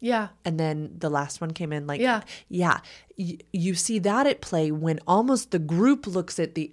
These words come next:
Speaker 2: other
Speaker 1: Yeah.
Speaker 2: like, "You don't belong here."
Speaker 1: Yeah.
Speaker 2: So how are we gonna be adaptable to that?
Speaker 1: Yeah.
Speaker 2: Isn't that fascinating?
Speaker 1: That is
Speaker 2: So
Speaker 1: very
Speaker 2: at all
Speaker 1: interesting.
Speaker 2: times, a group facilitator needs to be watching out for the I, it, we dynamic.
Speaker 1: That was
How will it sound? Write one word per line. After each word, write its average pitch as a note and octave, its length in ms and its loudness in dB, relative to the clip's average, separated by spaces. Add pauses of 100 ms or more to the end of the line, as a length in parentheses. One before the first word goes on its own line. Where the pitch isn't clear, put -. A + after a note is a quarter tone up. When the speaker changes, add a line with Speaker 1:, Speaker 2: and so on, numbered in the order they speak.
Speaker 2:
other F#3 520 0 (100)
Speaker 1:
Yeah. F#3 380 0 (100)
Speaker 2:
like, E3 180 -2
"You F3 220 0
don't D#3+ 180 -4
belong C3 400 -10
here." - 300 -20
Speaker 1:
Yeah. F3 340 -2 (320)
Speaker 2:
So - 220 -2
how G3 320 0
are F#3+ 120 2
we F3+ 120 0
gonna D#3+ 220 -4
be C#3+ 140 -8
adaptable - 520 -12
to - 160 -20
that? A3+ 200 -14 (180)
Speaker 1:
Yeah. F3 240 0 (120)
Speaker 2:
Isn't F#3+ 80 -14
that A#3 140 -10
fascinating? G#3+ 440 -14 (100)
Speaker 1:
That A3 140 -2
is F3 200 -6
Speaker 2:
So F3+ 80 0
Speaker 1:
very G3+ 240 2
Speaker 2:
at - 0 -
all G3+ 240 10
Speaker 1:
interesting. A#3 220 0
Speaker 2:
times, F#3 580 0
a E3+ 40 -4
group F3 300 -2
facilitator D#3 920 -2 (240)
needs F3 240 -4
to F3+ 80 -10
be F3 80 0
watching D#3 400 -2
out B2+ 160 -10
for - 100 -14
the - 160 -8
I, D3 300 -10
it, - 240 -12 (120)
we E3 280 -18 (120)
dynamic. G3+ 360 -10
Speaker 1:
That G#3+ 60 -12
was F#3 180 -10